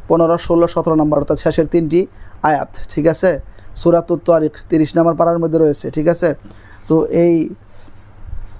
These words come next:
তিনটি আয়াত দ্বারা আপনার কাজ করতে হবে। কীভাবে করবেন, এটি হচ্ছে মূলত জানার বিষয়।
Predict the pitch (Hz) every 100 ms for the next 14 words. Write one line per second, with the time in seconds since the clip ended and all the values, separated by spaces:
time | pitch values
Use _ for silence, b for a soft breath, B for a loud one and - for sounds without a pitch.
0 | - - - 143 180 180 160 170 165 160
1 | 160 160 170 165 - 170 170 160 180 180
2 | 165 160 165 170 165 170 165 160 165 160
3 | 165 165 156 165 165 156 170 190